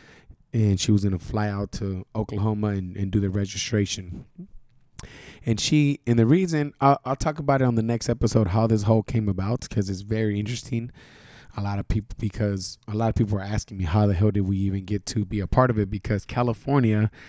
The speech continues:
didn't send any boxers to the National Golden Gloves because they didn't have a, a Golden Gloves locally and regionally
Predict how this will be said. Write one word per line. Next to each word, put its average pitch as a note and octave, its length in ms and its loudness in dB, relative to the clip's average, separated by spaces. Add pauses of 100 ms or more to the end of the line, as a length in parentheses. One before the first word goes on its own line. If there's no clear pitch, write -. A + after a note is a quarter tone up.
(460)
didn't A#2 280 4
send A2+ 400 0 (160)
any B2+ 380 4
boxers G#2+ 680 2
to - 160 0
the G#2 80 4
National G#2+ 400 0
Golden G2+ 280 4
Gloves F#2+ 240 0
because A#2 720 2 (500)
they A#2+ 180 4
didn't C3 220 0
have A2+ 300 -2
a, G#2 360 0
a G#2+ 120 -6
Golden A2+ 340 2
Gloves G#2+ 580 -2
locally A2+ 680 2
and G#2 400 -2
regionally G2 800 0